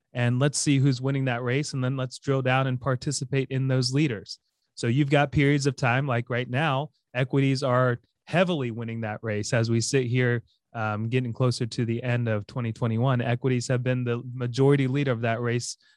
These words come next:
uh, for quite some time now. But there are periods of time that we've seen, you know, back in two thousand one, back in two thousand two,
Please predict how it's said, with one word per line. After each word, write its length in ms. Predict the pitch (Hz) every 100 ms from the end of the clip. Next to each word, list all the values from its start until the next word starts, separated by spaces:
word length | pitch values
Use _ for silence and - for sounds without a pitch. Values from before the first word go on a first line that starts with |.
| _
uh, 140 | 120 113
for 120 | 131
quite 260 | - 135 131
some 200 | 139 127
time 280 | 151 165
now. 260 | 139 104 95 _ _ _
But 120 | 135
there 100 | 156
are 120 | 165 180
periods 480 | - 160 165 165
of 100 | 160
time 320 | - 127 120 135
that 120 | 117
we've 180 | 120 127
seen, 380 | - 120 131 120
you 80 |
know, 80 | 110
back 280 | 110 113 120
in 120 | 123
two 160 | - 123
thousand 360 | 123 120 120
one, 260 | 107 113 123
back 220 | 113 117
in 100 | 123
two 140 | 123 117
thousand 380 | 117 120 117
two, 320 | 113 117 127